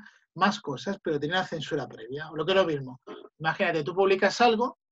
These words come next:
y te lo dejan publicar, pero con el tiempo, si lo leen, si no les gusta lo que has escrito, te pueden perseguir, ¿no? Entonces, un poco también esta ley de prensa, un poco sí que no,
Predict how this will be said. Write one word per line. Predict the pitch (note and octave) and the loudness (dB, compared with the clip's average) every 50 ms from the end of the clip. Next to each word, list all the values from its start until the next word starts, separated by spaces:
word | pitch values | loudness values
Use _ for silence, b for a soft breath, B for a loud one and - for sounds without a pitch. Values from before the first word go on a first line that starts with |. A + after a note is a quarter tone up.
| _ _ _ _ _ _ | _ _ _ _ _ _
y | - E3 D#3+ | -6 -6 -2
te | D#3+ D#3+ | -2 -2
lo | C#3+ C#3+ | 0 0
dejan | D3 C#3 E3 E3 | -2 -2 -4 -6
publicar, | C3+ B2+ B2 A#2 A2 - - - - - _ | -6 -6 -8 -8 -10 -12 -12 -14 -14 -14 _
pero | - C#3+ C#3+ D3 D3 D3+ D3+ | -8 -6 -4 -2 -2 -4 -4
con | C#3+ - C#3+ C#3+ | -6 -8 -8 -8
el | D3 C#3 C#3 | -8 -8 -4
tiempo, | - G#3 G3+ G3 F3+ D3+ C#3 A#2+ A#2 - _ _ _ _ _ _ _ | 2 2 2 2 2 -4 -10 -12 -14 -16 _ _ _ _ _ _ _
si | - - - - D#3 D3 | -18 -12 -8 -4 -2 -2
lo | D3 D3 | 0 2
leen, | D#3 F3+ F#3+ F#3+ F3+ E3 C#3 | 4 4 4 4 2 0 -4
si | - D3 | -8 -8
no | C#3+ D#3 | -6 -2
les | E3+ F3 F3 | 0 0 2
gusta | E3 F3+ F#3 - - - F3+ | 2 0 0 0 0 0 0
lo | F3 F3 | 0 2
que | E3 F3+ | 2 0
has | F3+ F3 | 0 0
escrito, | D#3 - G#3 G3+ G#3 A#3 A3+ G#3+ | 0 2 2 2 2 2 -2 -2
te | - D#3 C#3 | -2 -6 -6
pueden | C#3 D#3+ D#3+ D#3 E3+ F3 F3 D#3+ | -4 -4 -2 -2 -2 -4 -4 -6
perseguir, | - - C#3 C#3 - - A#2 A2 G#2+ G#2+ - _ _ | -8 -10 -10 -10 -10 -16 -18 -18 -18 -20 -20 _ _
¿no? | C#3+ C#3+ - _ _ _ _ _ _ _ | -20 -20 -20 _ _ _ _ _ _ _
Entonces, | - C#3+ D3 E3 E3 F3+ | -8 -4 -2 -2 -2 -4
un | F3 D3+ | -6 -6
poco | F3+ F3+ E3+ F#3 F3 | -4 -4 -2 0 0
también | F3 E3 E3 F3 | 0 -2 -2 -4
esta | D#3+ - E3+ | -6 -2 0
ley | E3 E3 | 0 2
de | D#3+ | 0
prensa, | C#3+ D#3+ E3+ D#3 - F#3 | 0 -4 -6 -6 -8 -8
un | D#3+ D3 | -8 -6
poco | D#3 D#3+ D3 - F3+ F3 F3 E3+ D3+ - | -6 -6 -4 -2 0 2 2 2 0 -4
sí | - - - E3+ | -10 -10 -10 -10
que | - - B2 | -10 -10 -14
no, | A#2+ A#2 | -14 -16